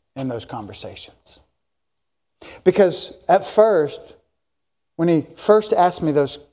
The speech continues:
that question, and we do it more than once, it's, like I said, it's recurring. I usually first answer with,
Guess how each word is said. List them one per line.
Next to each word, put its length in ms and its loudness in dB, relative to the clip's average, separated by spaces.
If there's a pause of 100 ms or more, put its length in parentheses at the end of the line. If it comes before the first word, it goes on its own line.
(220)
that 300 -2
question, 560 0 (580)
and 160 0
we 80 4
do 120 2
it 140 -2
more 180 2
than 280 -6
once, 300 -6
it's, 280 -4
like 300 0
I 20 -10
said, 160 -4
it's 140 -8
recurring. 560 -6 (760)
I 40 0
usually 440 2
first 460 -2
answer 440 -6
with, 220 -4